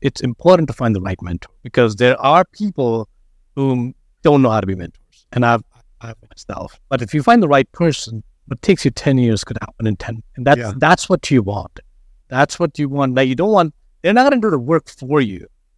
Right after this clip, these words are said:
Speaker 1: So if you're looking at an easy button, mentorship is not for you.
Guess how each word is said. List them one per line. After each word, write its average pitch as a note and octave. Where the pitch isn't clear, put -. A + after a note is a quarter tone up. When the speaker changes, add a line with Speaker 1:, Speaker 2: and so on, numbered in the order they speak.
Speaker 1:
So C#3
if B2
you're G3+
looking A#3+
at E3+
an C#3
easy E3
button, A3+
mentorship D3
is A#2+
not A#2+
for -
you. -